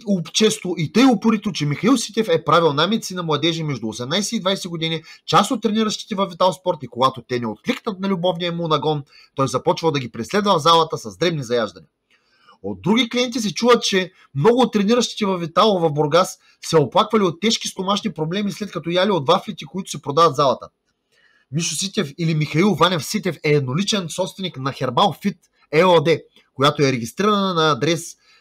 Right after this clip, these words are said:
град Бургас, улица Граф Игнатиев, номер седемнайсет, където са регистрирани още десет фирми. Обявените в платформите служители на фирмата са девет на брой,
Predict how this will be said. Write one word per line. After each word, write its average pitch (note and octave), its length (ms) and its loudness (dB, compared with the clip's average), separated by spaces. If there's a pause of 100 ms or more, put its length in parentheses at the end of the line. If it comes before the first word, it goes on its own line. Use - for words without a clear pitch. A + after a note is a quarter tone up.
(140)
град D#3 280 4 (160)
Бургас, C3+ 520 0
улица E3+ 320 0
Граф D#3 240 0
Игнатиев, E3 420 -4
номер D#3 260 0
седемнайсет, C3 600 -6 (300)
където D3 340 0
са C#3 180 0
регистрирани C3+ 580 -2
още C#3 300 -2
десет G3+ 420 2
фирми. G2 320 -8 (840)
Обявените C3 600 -4
в A#3+ 180 4
платформите A#3+ 800 4
служители G#3 440 0
на G#3 120 0
фирмата A3 360 0
са D#3+ 140 0
девет F3+ 380 2
на C#3 100 -2
брой, G2 200 -6